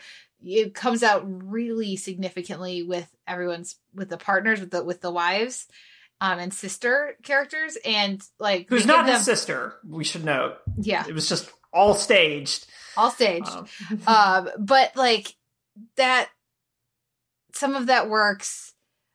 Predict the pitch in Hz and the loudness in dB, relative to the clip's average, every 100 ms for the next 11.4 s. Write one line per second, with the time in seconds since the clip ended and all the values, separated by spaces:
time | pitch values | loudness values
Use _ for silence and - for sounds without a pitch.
0 | _ 208 202 180 170 - _ _ - 208 | _ 0 2 2 0 -14 _ _ -8 -6
1 | 196 - - 190 - 226 226 233 262 240 | -6 -10 -8 -8 -2 0 0 0 4 4
2 | 233 233 208 220 220 220 196 190 190 180 | 4 2 4 4 2 -2 -4 -4 -4 -2
3 | 180 185 170 - 185 190 196 190 190 196 | -4 -6 -10 -8 -6 -2 -2 -2 -4 -4
4 | 214 208 190 196 190 202 202 180 190 185 | -4 -4 -4 -4 0 0 0 -2 -2 -4
5 | 185 175 175 180 180 175 170 180 165 156 | -6 -8 -6 -6 -4 -4 -4 -4 -6 -6
6 | 170 - 180 180 - _ _ - _ _ | -10 -6 -8 -8 -16 _ _ -20 _ _
7 | _ _ _ _ - 311 320 294 254 - | _ _ _ _ -8 -2 2 2 2 6
8 | 294 262 277 302 311 269 220 233 233 226 | 6 6 0 0 2 2 2 0 0 -4
9 | 214 - 247 240 220 190 196 208 202 196 | -2 0 0 0 2 2 4 2 2 0
10 | 185 - 214 214 214 202 170 214 214 202 | -4 -6 -8 -6 -2 -2 -2 -4 -4 -4
11 | 185 180 185 196 | -6 -8 -10 -14